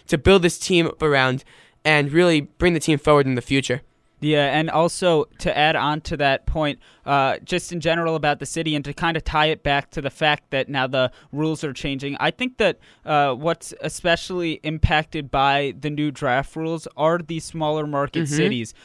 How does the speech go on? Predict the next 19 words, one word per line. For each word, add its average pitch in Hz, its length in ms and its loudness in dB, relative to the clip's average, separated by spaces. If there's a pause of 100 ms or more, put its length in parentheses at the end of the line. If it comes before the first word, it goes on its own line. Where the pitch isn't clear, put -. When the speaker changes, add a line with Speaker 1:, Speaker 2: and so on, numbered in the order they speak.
(140)
Speaker 2:
uh, 135 220 2
such 156 340 -4
as 147 240 -2
New 156 160 -4
Orleans, 147 480 -4
such - 240 -6
as, 139 180 -6 (220)
uh, 135 160 0
maybe 139 240 -4
Charlotte, 156 640 -2 (220)
uh, 127 280 2
Indiana, 143 720 0
the 131 80 -2
Speaker 1:
Memphis. 147 180 0
Speaker 2:
Pacers, 147 600 -4
Memphis, 143 680 -4
obviously. 139 680 -4
Yeah, 160 200 0
so 147 260 -4